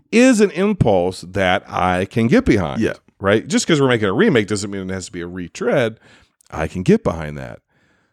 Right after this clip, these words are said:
Speaker 1: But if what you're gonna ch-, churn out is something that is not applicable at all
Speaker 2: Yeah.
Speaker 1: to what makes that franchise or I P or story interesting, like, you, you've retained none of the best parts of it,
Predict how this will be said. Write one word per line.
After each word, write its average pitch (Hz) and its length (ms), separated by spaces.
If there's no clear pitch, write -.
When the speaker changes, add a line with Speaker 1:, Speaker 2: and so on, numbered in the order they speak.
Speaker 1:
But 120 140
if 120 160
what 143 140
you're 135 100
gonna 120 240
ch-, - 180
churn 98 340
out 131 400
is 95 180
something 107 300
that 101 100
is 95 220
not 123 680
applicable 113 680
at 98 160
all 107 800
Speaker 2:
Yeah. 80 400
Speaker 1:
to 104 520
what 131 240
makes 131 300
that 113 500
franchise 107 680
or 95 120
I 101 160
P 98 340
or 80 80
story 95 580
interesting, 82 680
like, 104 180
you, 120 120
you've 117 240
retained 120 400
none 127 160
of 139 60
the 117 100
best 110 320
parts 131 280
of 90 120
it, 92 180